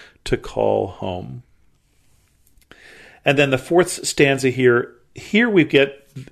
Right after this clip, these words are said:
they're prisoners, they're in chains, they're in utter darkness because,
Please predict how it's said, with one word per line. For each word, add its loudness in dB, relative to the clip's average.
they're 2
prisoners, 0
they're 0
in -4
chains, -2
they're 0
in -10
utter 2
darkness 0
because, 0